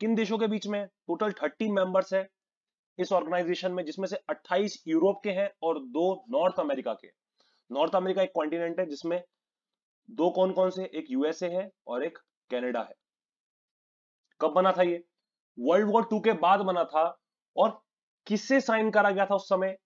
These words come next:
एक नॉर्थ अटलांटिक ट्रीटी साइन करी गई थी वॉशिंगटन डीसी में फ़ोर अप्रैल नाइनटीन फ़ोर्टी नाइन में। मेन पर्पस क्या था इसका? यूएसएसआर को टैकल करना था, क्योंकि उस समय क्या हुआ था, जब वर्ल्ड वॉर टू खत्म हुआ था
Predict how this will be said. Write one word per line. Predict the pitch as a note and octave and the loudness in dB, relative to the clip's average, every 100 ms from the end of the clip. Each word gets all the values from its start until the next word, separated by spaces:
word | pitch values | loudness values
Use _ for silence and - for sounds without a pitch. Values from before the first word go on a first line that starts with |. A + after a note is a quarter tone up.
| - | -8
एक | - C3 | -6 -4
नॉर्थ | A#2+ C#3 F#3 - | -2 2 2 2
अटलांटिक | D3 C#3+ D3 D#3 E3+ - | -4 -2 -4 -4 -8 -4
ट्रीटी | D3+ F#3+ | -2 -2
साइन | F#3 D#3 D#3 | -2 -4 -2
करी | C#3+ C3 | -2 -2
गई | A#2+ | -4
थी | A2 C#3 E3+ _ | -4 -8 -8 _
वॉशिंगटन | A#2 B2+ D#3 D3 D#3+ | -6 -4 -4 -2 -2
डीसी | B2+ B2 D3+ | -2 -4 -4
में | C3 C#3+ | -4 -6
फ़ोर | _ C#3+ F3+ | _ 0 4
अप्रैल | D#3+ D3 C3+ D3 | 2 2 -2 -2
नाइनटीन | C3 B2 D3+ - | -4 -4 -6 -6
फ़ोर्टी | C3 C3+ | -6 -4
नाइन | A#2+ G2+ | -6 -8
में। | F#2+ _ _ _ - | -16 _ _ _ -10
मेन | A#2 D#3+ G#3+ | -4 0 2
पर्पस | G#3+ F#3+ G#3 - | 0 0 -2 2
क्या | G3 | 2
था | F#3 | 4
इसका? | F#3+ - F#3 F3+ _ _ | 0 0 -2 -2 _ _
यूएसएसआर | G#2+ B2+ F#3 G3 G3+ F#3 F3 | -6 0 2 2 0 0 0
को | E3+ | 0
टैकल | E3 C#3 C#3 C3+ | -2 -2 -2 -2
करना | A#2 G2 | -4 -6
था, | F#2+ _ _ _ _ _ - | -18 _ _ _ _ _ -6
क्योंकि | F3 G#3 | -4 0
उस | F#3+ F#3 | -2 0
समय | G#3+ G#3 | 0 0
क्या | G#3 G3+ | 4 4
हुआ | F#3 F3+ | 6 4
था, | |
जब | F#3 F3 C3 | 4 2 4
वर्ल्ड | D#3+ F3 | 6 6
वॉर | F#3+ | 6
टू | G3+ | 4
खत्म | F#3 F#3 G3 | 2 4 4
हुआ | E3+ C3 | 4 2
था | B2+ C#3 | 2 0